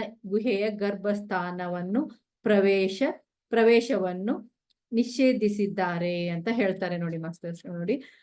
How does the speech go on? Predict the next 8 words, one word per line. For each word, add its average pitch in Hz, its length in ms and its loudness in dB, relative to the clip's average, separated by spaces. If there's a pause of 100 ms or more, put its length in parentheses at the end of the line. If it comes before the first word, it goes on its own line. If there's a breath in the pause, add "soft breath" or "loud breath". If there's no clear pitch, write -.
(100)
ಅಂದ್ರೆ 185 260 0
ಬಾಬಾಜಿ 202 760 2
ಕೇವಲಿ 196 640 0 (320)
ಬೇರೆ 226 300 6
ಅನ್ಯ 233 460 2
ಜೀವಿಗಳು 220 540 2
ಬಂದು 233 360 0
ಒಂದು, 240 560 -2